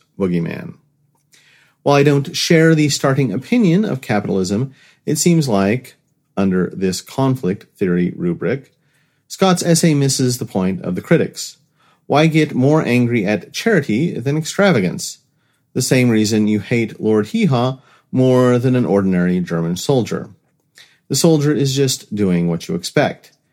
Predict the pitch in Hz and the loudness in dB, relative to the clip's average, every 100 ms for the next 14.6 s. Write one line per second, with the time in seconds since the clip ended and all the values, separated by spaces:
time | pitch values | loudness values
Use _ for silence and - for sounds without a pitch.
0 | _ _ - 135 131 120 117 107 - 117 | _ _ -2 0 2 2 0 -2 -4 -2
1 | 110 104 123 135 131 104 117 120 120 113 | -2 0 2 2 2 0 -2 -2 -4 -2
2 | 113 101 104 98 95 95 92 - - 127 | -2 0 2 2 2 0 -2 -6 -2 -2
3 | 127 92 92 101 104 92 92 87 92 85 | 0 -2 -2 -2 -2 0 -2 -2 -4 -2
4 | 90 123 107 73 - _ _ _ _ _ | 0 2 0 -4 -12 _ _ _ _ _
5 | - 98 92 92 95 95 90 220 254 107 | -2 0 2 2 0 0 -2 0 0 2
6 | 87 92 123 _ _ _ _ 202 202 190 | 0 -2 -6 _ _ _ _ 0 4 4
7 | 175 175 170 160 160 151 - 143 139 127 | 4 2 2 2 4 2 0 0 0 -4
8 | - 175 175 170 165 - 160 160 147 131 | -2 0 2 0 0 0 0 2 2 2
9 | 127 127 120 120 120 127 117 113 110 120 | 2 2 0 -4 -4 -2 0 0 -2 -2
10 | 107 101 87 87 101 95 92 - _ _ | -2 0 0 -2 -4 -4 -6 -10 _ _
11 | _ _ _ _ _ - 110 113 113 104 | _ _ _ _ _ -6 -2 0 0 2
12 | 113 117 127 117 107 117 135 151 160 147 | 2 2 0 -2 -2 0 2 2 0 0
13 | 143 156 160 175 180 - 170 - 190 185 | 0 2 2 0 -4 -6 -6 -2 0 2
14 | 180 180 190 220 208 | 4 2 2 -2 -6